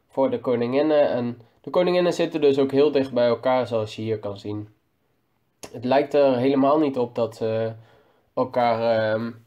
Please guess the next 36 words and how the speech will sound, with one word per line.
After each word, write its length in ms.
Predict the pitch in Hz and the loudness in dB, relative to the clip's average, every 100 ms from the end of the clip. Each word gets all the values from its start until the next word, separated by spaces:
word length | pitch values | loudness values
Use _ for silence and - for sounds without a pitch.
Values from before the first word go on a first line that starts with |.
| _ | _
nog 260 | 135 135 - | -2 -2 -2
aanvallen 720 | 151 156 151 143 139 135 131 | -2 0 2 2 2 0 -4
of 160 | 123 - | -12 -4
dat 220 | 120 117 | -4 -2
er 120 | 117 | -6
gevochten 520 | 113 107 110 107 - | -6 -8 -8 -8 -8
wordt. 200 | 104 101 | -8 -6
Dus 120 | 135 135 | -4 -2
ik 80 | |
ben 160 | 156 170 | 0 0
heel 240 | 170 208 | 2 2
benieuwd 420 | 202 165 147 143 - - _ _ _ _ | 2 0 0 -4 -10 -20 _ _ _ _
hoe 220 | 156 160 | 2 4
het 120 | 147 | 2
verder 280 | - 135 127 | 2 0 0
gaat 380 | 123 123 123 - | -2 -2 -4 -6
met 220 | 123 120 | -6 -4
deze 300 | 113 110 107 | -2 -4 -8
kolonie. 560 | - 127 143 117 104 98 _ _ _ | -6 0 0 0 -6 -12 _ _ _
Ook 220 | - 240 - | -2 0 -2
de 120 | 175 | -4
tweede 340 | 190 202 202 | 4 4 4
dag 300 | 170 160 165 | 4 2 2
na 200 | 160 160 | 2 4
de 100 | 156 | 4
introductie 800 | 156 139 135 143 - 185 180 180 _ _ _ | 0 0 0 0 0 -6 -8 -10 _ _ _
ziet 280 | - 185 - | -8 -6 -2
er 60 | 151 | 2
nog 180 | 143 | 2
heel 460 | 139 156 160 143 - | 2 2 2 0 -10
rustig 580 | - 135 151 151 127 - | -8 0 0 0 -8 -4
uit. 340 | 123 135 170 165 | 0 2 0 0
De, 440 | 131 127 127 127 | 2 4 2 2
ehm, 140 | 127 127 - _ _ _ | -2 -6 -16 _ _ _
Umbratus 600 | - 143 135 147 170 170 | -2 0 4 2 2 -4
koninginnen 880 | - 165 160 156 156 151 151 156 151 | -2 0 2 2 2 2 2 2 -2